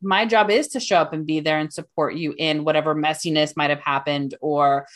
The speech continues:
just whatever the case may be, because it's your business ultimately, and you can do whatever the heck you want,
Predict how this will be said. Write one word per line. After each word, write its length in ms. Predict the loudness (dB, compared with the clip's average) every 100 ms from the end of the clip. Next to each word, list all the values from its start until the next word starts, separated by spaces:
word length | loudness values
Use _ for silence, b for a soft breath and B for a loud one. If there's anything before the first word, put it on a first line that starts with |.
| B B 0
just 200 | 0 2
whatever 220 | 0 0
the 80 | 0
case 260 | 0 -2
may 140 | -2 -2
be, 220 | -2 0
because 420 | -2 2 2 2 -4
it's 200 | -4 -2
your 180 | 0 2
business 460 | 0 -2 -4 -6
ultimately, 520 | -8 -6 -6 -4 -4
and 100 | -2
you 60 | -2
can 120 | -2
do 80 | -2
whatever 240 | -2 -2 -2
the 80 |
heck 180 | -2 -4
you 80 | -4
want, 300 | 0 0